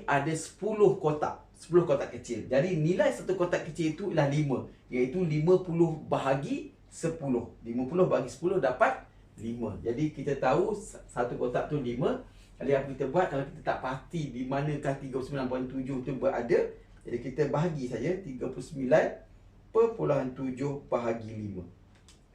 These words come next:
Kita dapat tujuh perpuluhan sembilan empat. Tujuh perpuluhan sembilan empat tu menunjukkan berapa kotak.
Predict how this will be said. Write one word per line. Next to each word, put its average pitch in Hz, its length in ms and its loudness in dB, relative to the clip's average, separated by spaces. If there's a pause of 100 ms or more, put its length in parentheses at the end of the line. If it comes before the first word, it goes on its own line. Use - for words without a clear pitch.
Kita 139 240 4
dapat - 320 0
tujuh 151 420 4
perpuluhan 139 300 0
sembilan 131 320 -4 (100)
empat. - 200 0 (580)
Tujuh 185 420 2
perpuluhan 196 220 0
sembilan 175 260 4
empat - 220 0
tu 220 80 -6
menunjukkan 180 380 4 (100)
berapa 170 400 2 (100)
kotak. - 540 2